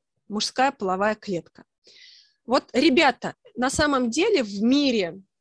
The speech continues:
растений очень редко бывает, что, ну, быв-, редко, но бывает, что именно мужская половая клетка, мужской сперматозоид, он имеет жгутик для передвижения. Если у нас есть жгутик,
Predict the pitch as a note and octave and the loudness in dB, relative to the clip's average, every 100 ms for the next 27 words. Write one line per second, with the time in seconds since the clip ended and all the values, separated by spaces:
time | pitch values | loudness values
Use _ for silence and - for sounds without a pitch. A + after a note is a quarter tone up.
0 | - A3+ A#3+ - D#4 G4+ G#4 G#3 G3 _ | -6 -4 -4 -2 0 2 2 0 -4 _
1 | _ _ _ _ C#4 A#4 - D4+ C#4+ C#4 | _ _ _ _ 0 2 2 0 0 2
2 | C#4 B3+ - D#3+ E3+ F#3 F3+ C4+ G4+ A#3 | 0 -2 -8 -10 -6 -4 0 2 2 0
3 | - _ _ _ - - - C4 C4 A3+ | -4 _ _ _ -8 -8 -2 2 4 4
4 | E3+ - - C4+ F#3+ A3 A3 B3 G4+ - | 0 -8 -4 -4 -2 -4 0 0 0 -2
5 | G3+ G#3+ G#3+ B3+ B3 F#3+ D#3 - - C#4+ | -6 -6 -4 -2 -2 -2 -6 -12 -4 -2
6 | B3 B3+ D4 C4 A3 G#3 F#3+ - A#3 C4 | -2 -2 -2 -2 -2 -4 -6 -2 0 0
7 | - - B3+ G3 - G3+ G#3 F#3+ F3+ B3+ | -2 -2 -2 -2 -4 -6 -4 -6 -6 -4
8 | D#4+ A4+ - G3+ - - B3 - F#3+ F#3+ | -4 -4 -8 -8 -6 -2 -4 -4 -8 -6
9 | - A#3 E4 A4+ _ - - _ B3 G4 | -4 -2 -2 -2 _ -20 -20 _ 2 2
10 | F#4 A#3+ A#3 B3+ G3+ G3+ G3+ B3 F#4 C#4 | 2 0 2 2 0 -2 -2 0 0 0
11 | G3 G#3+ C4+ - A3 F#3+ G#3+ G#3 G3+ F3 | -2 0 0 -2 -4 -2 -2 0 0 -2
12 | F3+ _ - - - - - B3 A4 D4 | -8 _ -20 -20 -20 -10 -2 0 2 2
13 | C#4 C4+ E4+ - A#3 D#4 - A3 G#3 A#3 | 2 2 2 0 -2 -4 -4 -6 -4 -4
14 | - - - | -4 -8 -10